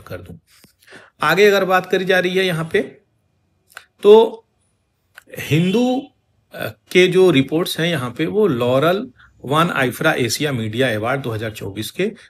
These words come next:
जीते हैं। याद रखिएगा, ये काफ़ी सम्मान की बात है। द हिंदू आप भी पढ़ते हैं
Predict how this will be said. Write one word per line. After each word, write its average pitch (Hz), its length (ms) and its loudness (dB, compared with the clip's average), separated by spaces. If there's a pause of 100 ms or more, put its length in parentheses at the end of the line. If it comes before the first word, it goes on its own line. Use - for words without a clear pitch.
(180)
जीते 104 240 -14
हैं। 107 140 -10
याद 131 220 -2
रखिएगा, 147 360 -2
ये 143 180 -6
काफ़ी 110 300 -10
सम्मान 110 400 -8
की 123 140 -10
बात 120 240 -6
है। 147 120 -4
द 120 80 -8
हिंदू 113 400 -4
आप 101 200 -4
भी 135 100 -4
पढ़ते 135 360 -6
हैं 143 180 -6